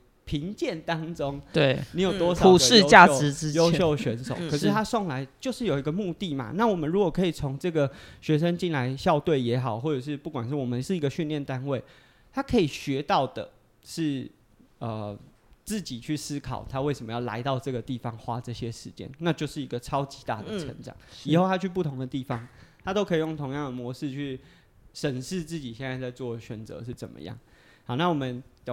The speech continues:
Speaker 1: 讲了很多这种从事教练的心理上面，
Speaker 3: 嗯。
Speaker 1: 那回到就是心理到底有没有影响到你，就是你在从事你刚才一开始讲的铁人三项这一块，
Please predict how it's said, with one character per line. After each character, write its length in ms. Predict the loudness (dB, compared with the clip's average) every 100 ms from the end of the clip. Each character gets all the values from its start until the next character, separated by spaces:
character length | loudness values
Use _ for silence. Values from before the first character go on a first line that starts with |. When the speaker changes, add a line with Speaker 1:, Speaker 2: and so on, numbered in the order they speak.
| -6
Speaker 1:
讲 160 | -4 -2
了 80 | -2
很 140 | -2
多 340 | 0 0 0 -2 -6
这 80 | -4
种 220 | -4 -4 -10 -18 -20 _
从 200 | -2 0
事 200 | 0 -4
教 300 | 0 2 4
练 160 | 2 0
的 120 | -2
心 380 | -2 -2 -2 -4
理 160 | -6 -10
上 240 | -2 0 2
面， 320 | -2 -6 -8
Speaker 3:
嗯。 80 | -16 -16 0
Speaker 1:
那 420 | 2 2 0 -6 -14 _ _ -12
回 240 | 6 6 8
到 320 | 6 6 2
就 140 | -2
是 120 | 0 0
心 280 | -2 -4
理 140 | -4 -2
到 180 | 0 0
底 100 | -2
有 100 | 0
没 80 |
有 120 | 0 -2
影 220 | -4 -4
响 220 | -4 -4
到 160 | -4 -4
你， 100 | -4
就 120 | -6
是 180 | -6 -6
你 140 | -6
在 180 | -2 -2
从 240 | -2 -6 -6
事 320 | -6 -6 -8 -10
你 100 | -4
刚 140 | 0
才 40 | 0
一 200 | -2 -2
开 180 | -2 0
始 100 | -2
讲 220 | -4 -6
的 60 |
铁 260 | -8 -2 0
人 200 | 0 -2
三 280 | -4 -4 -2
项 180 | -4 -6
这 80 | -8
一 100 | -10
块， 260 | -10 -12